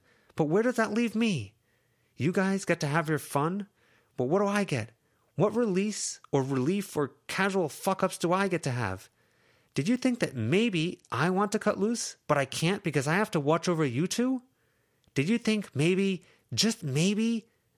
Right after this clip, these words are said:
I'd appreciate having either of you step in and offer to kick asses, or just give me a bit of backup?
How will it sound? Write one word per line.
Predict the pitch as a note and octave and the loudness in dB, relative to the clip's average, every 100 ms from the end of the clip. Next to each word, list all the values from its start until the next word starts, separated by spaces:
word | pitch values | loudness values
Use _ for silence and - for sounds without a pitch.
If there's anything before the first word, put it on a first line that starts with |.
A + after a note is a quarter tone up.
| - | -2
I'd | F3+ | 0
appreciate | E3 - G3+ - G3+ | 0 0 0 2 0
having | D#3+ D#3+ D#3+ | 2 0 0
either | D3 G3+ A#3 | 2 0 2
of | G3+ | 0
you | C3 F#3+ | 2 -2
step | G3 - G3+ | 0 0 2
in | G#3 | 0
and | G3 | 0
offer | D#3 F3 F#3 | 0 0 -2
to | |
kick | F3+ F#3+ | -2 -2
asses, | F3+ E3+ E3+ G#3 G3+ - _ _ - | 0 0 0 -2 -4 -12 _ _ -4
or | |
just | C3 - | 0 0
give | - F3 | 0 -2
me | B2 C3 G3 | 0 0 2
a | A#3+ | 2
bit | A3+ | 2
of | A3+ G#3 | 0 0
backup? | A3 A3+ B3+ B3 | 0 0 -4 -4